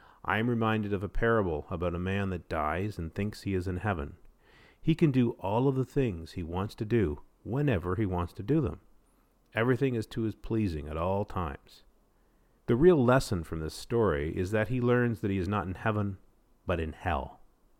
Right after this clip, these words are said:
This is very true if you think about it. If everything went your way and you didn't have to have any setbacks or challenges, you would never be leading a true life. Expressed another way,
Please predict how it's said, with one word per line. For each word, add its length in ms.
This 180
is 80
very 300
true 340
if 140
you 60
think 280
about 280
it. 120
If 140
everything 460
went 260
your 140
way 480
and 160
you 60
didn't 220
have 240
to 180
have 180
any 240
setbacks 640
or 40
challenges, 640
you 120
would 120
never 260
be 100
leading 380
a 40
true 300
life. 540
Expressed 500
another 320
way, 360